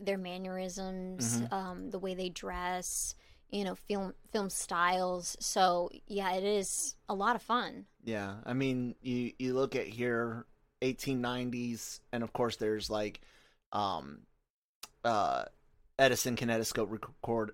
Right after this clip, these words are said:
Speaker 2: record of a s-, of a sneeze. You know, uh, there's several little, like, just clips, if, if
Speaker 1: Yeah.
Speaker 2: you, if you will, go-, going back to the, to the eighteen nineties in this. Um, and then of course the most recent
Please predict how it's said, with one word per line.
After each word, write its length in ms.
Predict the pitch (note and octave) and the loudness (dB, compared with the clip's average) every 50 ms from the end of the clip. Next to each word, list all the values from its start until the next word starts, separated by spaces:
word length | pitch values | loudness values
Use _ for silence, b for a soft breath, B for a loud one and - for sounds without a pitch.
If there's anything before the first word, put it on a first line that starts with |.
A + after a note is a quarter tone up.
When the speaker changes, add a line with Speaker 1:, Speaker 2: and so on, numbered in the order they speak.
| - | -4
Speaker 2:
record 300 | - B2 A2+ A2 - G#2+ | 0 0 2 2 0 -2
of 100 | G#2+ G2+ | -2 -2
a 40 | G2+ | -4
s-, 180 | G2+ - - - - | -4 -6 -8 -8 -8
of 80 | G2 F#2+ | -8 -6
a 40 | G2+ | -6
sneeze. 540 | - - A2+ G#2+ G2 E2+ D#2+ E2 - - - | -4 -4 -4 -4 -6 -6 -8 -10 -10 -10 -8
You 80 | G2+ | -6
know, 440 | G2 G2+ G2 F#2+ F#2+ F#2 G2 G2 - - - | -4 -4 -2 -2 -4 -4 -6 -8 -10 -8 -4
uh, 400 | G2 G2+ G2 F2 E2 C#2+ A#1+ A1+ - - _ _ _ _ _ - | 0 2 4 4 4 2 0 -2 -4 -8 _ _ _ _ _ 0
there's 180 | C3 A#2+ G#2+ - | 0 0 2 6
several 340 | - D#3 C#3+ B2+ C3 B2 | 8 8 8 8 6 2
little, 240 | B2 C3 B2+ B2 A#2+ | 2 2 2 4 4
like, 360 | A#2 A2 A2+ A2+ G#2+ - - - - - _ _ _ _ _ _ _ _ _ | 2 2 2 2 0 -4 -8 -18 -20 -20 _ _ _ _ _ _ _ _ _
just 340 | - C3 C3 A#2+ A2 - - - _ - _ _ _ - - - - - - - - - - - - _ | 2 2 4 4 2 0 -6 -10 _ -20 _ _ _ -16 -8 -4 -4 -2 -2 -4 -8 -12 -18 -20 -14 _
clips, 460 | - - C#3 D3 A#2+ - - - - A2 | -2 4 6 6 6 4 2 -4 -4 -4
if, 120 | G#2 - - - | -4 -4 -2 2
if 100 | A#3+ A#3 | 4 6
Speaker 1:
Yeah. 300 | C#4 C4 A3 F#3+ F3 E3+ | 6 8 6 6 4 2
Speaker 2:
you, 60 | E3 | 0
if 180 | D3 A#2+ - - | -2 -2 -2 -2
you 120 | B2 A#2 | -2 -2
will, 300 | A2 A#2+ B2 C3 A#2+ A2+ | 2 6 6 6 6 6
go-, 260 | A2 A2 B2+ B2+ B2+ A#2 | 4 4 4 4 4 2
going 400 | - A#2 B2+ A#2+ A#2+ A#2 A#2 A#2 | 0 0 0 0 0 0 -2 -2
back 560 | G#2 - D3+ D#3+ D#3+ D3 B2+ A2+ - - - - - | 0 4 4 6 6 6 4 2 0 -4 -10 -10 -6
to 160 | - B2+ A#2+ A2 | -4 -2 -2 -2
the, 120 | G#2+ G#2 | -2 -4
to 180 | - - - A#2+ | -4 -4 -4 -2
the 80 | A2+ G2 | 0 0
eighteen 400 | A2+ A2+ G#2+ - A#2 A2+ A2 A2 G#2+ - | -2 -2 -4 -4 -6 -4 -4 -4 -6 -6
nineties 540 | - A2 A2 G#2+ A#2 A#2 A2 A2 G#2 F#2+ - - - | -6 -4 -2 -2 -2 -2 -4 -4 -6 -8 -12 -12 -6
in 240 | - B2 B2+ B2+ A#2 | -4 -2 -2 -2 -2
this. 380 | A2 F2+ C#2+ D2 - - - - B B B B B B - | -2 -4 -4 -6 -8 -10 -12 -12 B B B B B B -4
Um, 460 | - G#2+ G#2+ G#2 G#2 G2+ G2+ G#2+ A2 - | -2 0 2 2 0 0 -2 -4 -6 -6
and 120 | A#2 A#2+ A2+ | -4 -2 -2
then 80 | A2+ | -2
of 140 | A2 G#2+ - | -2 -4 -2
course 380 | - C#3 C3+ C3 B2 A2 - - | 2 4 6 6 6 4 0 -2
the 320 | - B2 A2+ G#2+ G#2 G#2 | 0 2 2 2 2 0
most 520 | G#2+ G#2 F#2+ B2 C3+ C3 C3 B2 - - - _ - | -2 -6 -4 0 2 2 2 2 -2 -8 -16 _ -10
recent 580 | - B2+ C#3+ F3+ G#3+ G#3 - - D3 B2+ A2 | -4 -2 0 2 2 2 2 2 0 0 0